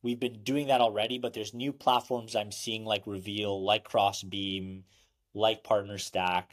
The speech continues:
that are making it easier now to upload lists of everyone in your network and see, like,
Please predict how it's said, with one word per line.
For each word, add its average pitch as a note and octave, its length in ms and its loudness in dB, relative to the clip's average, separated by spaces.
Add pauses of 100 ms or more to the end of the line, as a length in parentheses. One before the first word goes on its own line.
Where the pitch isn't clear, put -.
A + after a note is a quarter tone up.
(140)
that G2 240 4
are G2 80 -4
making A#2+ 360 -4
it A2+ 180 -4
easier A2+ 340 -4
now A2 160 4
to G#2+ 180 2
upload A#2+ 460 2
lists A2 320 0
of G2+ 140 -2 (120)
everyone A#2 360 0
in A#2+ 100 -8
your A#2 100 -8
network A2 560 0
and G#2+ 140 -4
see, A#2 300 -6
like, G#2+ 280 -4